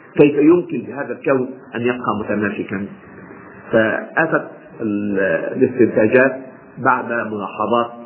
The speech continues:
استمرت عشرات من السنين لتؤكد على أن ارتفاع الكون ظاهرة تقوم بها المجرات،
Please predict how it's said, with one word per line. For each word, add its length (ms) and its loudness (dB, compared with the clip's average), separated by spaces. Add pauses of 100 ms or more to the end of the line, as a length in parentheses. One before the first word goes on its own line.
(360)
استمرت 440 0
عشرات 500 -2
من 140 -6
السنين 560 0 (380)
لتؤكد 640 2
على 140 -2
أن 300 -2
ارتفاع 640 -2
الكون 400 2 (380)
ظاهرة 580 0 (380)
تقوم 360 2
بها 200 2
المجرات، 640 0